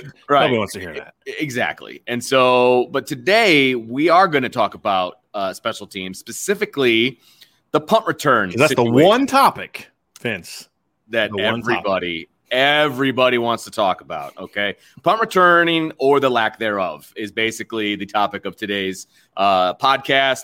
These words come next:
Speaker 1: And there was a press conference today, for those of you who are unaware, and, uh, the special teams coordinator slash associate head coach slash this, slash, he's got, like, thirteen titles. Uh, but he had his press conference today, and,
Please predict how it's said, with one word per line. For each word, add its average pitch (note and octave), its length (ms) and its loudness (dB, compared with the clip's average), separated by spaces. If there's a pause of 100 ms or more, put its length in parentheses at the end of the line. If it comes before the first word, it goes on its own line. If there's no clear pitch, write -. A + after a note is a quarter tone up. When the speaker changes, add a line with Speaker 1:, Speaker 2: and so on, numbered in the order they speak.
(100)
Speaker 1:
And B2+ 300 0 (640)
there D3+ 120 -4
was D#3+ 100 -2
a - 60 -4
press D#3+ 200 2
conference A#2+ 380 -4
today, G#2 440 -8 (200)
for B2 100 -12
those B2 220 -2
of B2 80 -4
you A#2+ 160 -2
who B2 160 0
are A#2+ 160 2
unaware, A2 560 -2
and, G#2+ 380 -2
uh, G#2 360 0
the G#2 140 -10
special B2+ 320 -6
teams A#2+ 300 -8
coordinator A#2 800 0 (340)
slash B2 720 -2
associate B2 640 -2
head A#2 300 -4
coach A2+ 440 -2
slash A#2 600 -2
this, A2+ 420 -4
slash, A2+ 380 0
he's G#2+ 140 -10
got, G#2+ 160 -2
like, G#2 160 -6
thirteen A#2 420 -6
titles. G2+ 460 -2 (380)
Uh, G#2+ 400 4
but A2 200 -4
he C#3+ 160 2
had D3+ 220 2
his D3 180 2
press C3+ 300 0
conference G#2 460 -4
today, F#2 480 -4
and, G#2 140 -8